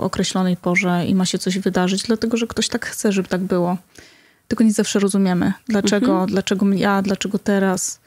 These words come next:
Speaker 1: Więc, e, przyjmuję to i jestem wdzięczna za to, że to mam.
Speaker 2: Gratuluję ci, że jesteś sobą i spójna i że jakby nie masz, mm, takiej potrzeby, żeby coś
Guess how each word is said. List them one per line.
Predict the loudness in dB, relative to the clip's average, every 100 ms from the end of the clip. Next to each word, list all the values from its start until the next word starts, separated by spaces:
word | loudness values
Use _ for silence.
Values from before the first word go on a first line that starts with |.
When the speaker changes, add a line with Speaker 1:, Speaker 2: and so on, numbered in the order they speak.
| _
Speaker 1:
Więc, | 0 0 0 -2 0
e, | 0 0 -2
przyjmuję | 0 2 2 0
to | -2 -4 -6 -8 0
i |
jestem | 0 4 2
wdzięczna | 2 0 -2 -2 -2 -4 _ _ _ _ _
za | -6 -4 -6
to, | -2
że | -2 2
to | 4
mam. | 4 2 -2 _ _ _ _ _
Speaker 2:
Gratuluję | -2 0 2 2 2 2 0
ci, | 0 0 0
że | 2 2 2
jesteś | 2 0 0 -2 0 -4 -8 _ _ _ _ _ _ _
sobą | -2 0 2 2 2
i |
spójna | 0 0 2 2 2 0
i | 0
że | 0 0
jakby | -2 -4 -2 0 2 0
nie | 0 0 2
masz, | 2 2 0 -2 -6 -12 -20 -20 -20 -20 _ _ _ -6
mm, | -2 0 0 0 0 0
takiej | -2 -2 -2 -2
potrzeby, | -2 -2 0 0 0
żeby | 0 0 -2
coś | -2 -4